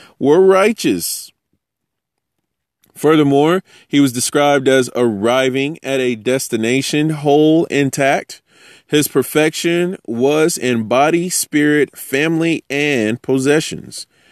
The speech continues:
Wow, that's a lot to strive to. Thus, Yaakov reached the level of holiness and completion alluded to by the number ten.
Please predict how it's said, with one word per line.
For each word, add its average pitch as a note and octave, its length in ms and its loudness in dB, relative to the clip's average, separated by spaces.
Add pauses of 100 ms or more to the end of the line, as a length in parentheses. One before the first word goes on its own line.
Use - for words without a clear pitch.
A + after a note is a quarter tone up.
(360)
Wow, A2 360 0
that's G#2+ 180 -2
a A2 60 -2
lot G#2 240 -2
to - 100 -12
strive G#2 420 -4
to. A#2+ 320 -2 (580)
Thus, E3 440 0
Yaakov D#3+ 800 0
reached E3 520 -2
the C#3+ 100 2
level D3 360 2
of C#3 120 0
holiness C#3+ 640 2
and B2 220 -2
completion C3 1300 2
alluded B2+ 440 2
to B2+ 120 0
by A2+ 120 2
the A2+ 80 0
number G#2 200 0
ten. G#2 600 -2